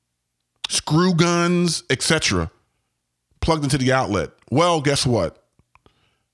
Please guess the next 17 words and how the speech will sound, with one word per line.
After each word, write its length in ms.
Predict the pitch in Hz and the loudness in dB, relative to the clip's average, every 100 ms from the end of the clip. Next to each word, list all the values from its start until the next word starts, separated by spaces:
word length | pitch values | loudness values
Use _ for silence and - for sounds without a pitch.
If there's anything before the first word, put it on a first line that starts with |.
| _ _ _ _ - | _ _ _ _ -2
It 260 | 143 117 | -2 0
blew 380 | 113 147 175 180 | 0 2 2 0
the 180 | 156 131 | 0 2
outlet, 480 | 160 151 107 101 - _ _ _ 147 | 2 2 0 0 -4 _ _ _ -2
and 220 | 143 131 | 0 0
then 180 | 190 214 | 0 2
there 100 | 175 | 0
was 220 | 151 123 | 0 -2
damage 600 | 113 147 175 170 151 - | 0 0 2 0 -2 -2
to 120 | 156 | 0
the 200 | 131 127 | 0 -2
customer's 1120 | - - - 151 - 147 127 117 110 110 - - _ _ _ _ _ _ _ _ _ _ _ _ _ _ | -4 -6 -2 -2 0 0 0 0 0 -4 -8 -12 _ _ _ _ _ _ _ _ _ _ _ _ _ _
electrical 640 | 120 120 143 - 156 151 | 0 2 0 0 -2 -2
panel. 560 | - - 147 147 87 76 _ _ _ _ _ _ _ - | -2 0 0 0 -2 -6 _ _ _ _ _ _ _ -6
They 100 | 123 | -2
couldn't 320 | - 147 139 | -2 -2 0
reactivate 920 | 151 139 147 - 120 123 123 - | 2 0 0 -2 0 0 0 -6